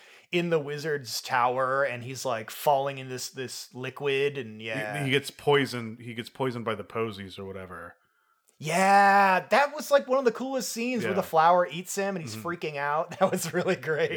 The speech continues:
Speaker 2: Yeah.
Speaker 1: Hey, everybody. Okay, so we, we had some technical difficulties. <laughs> We lost some of the audio, but we're back now. Um, we're gonna pick up with a question that I was asking Dan. Dan, do you think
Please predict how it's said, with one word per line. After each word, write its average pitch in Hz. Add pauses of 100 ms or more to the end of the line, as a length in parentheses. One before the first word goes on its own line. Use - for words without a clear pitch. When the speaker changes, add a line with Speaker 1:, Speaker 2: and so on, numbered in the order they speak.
Speaker 2:
Yeah. 147 (800)
Speaker 1:
Hey, 175
everybody. 151
Okay, 151
so 143
we, 139
we 143
had 175
some 165
technical 147
difficulties. 120
<laughs> - (460)
We 151
lost 170
some 196
of 175
the 160
audio, 147
but 139
we're 160
back 220
now. 139
Um, 131 (380)
we're 156
gonna 208
pick 202
up 180
with 160
a 139
question 139
that 117
I 123
was 127
asking 131
Dan. 120 (200)
Dan, 196 (360)
do 151
you 233
think 190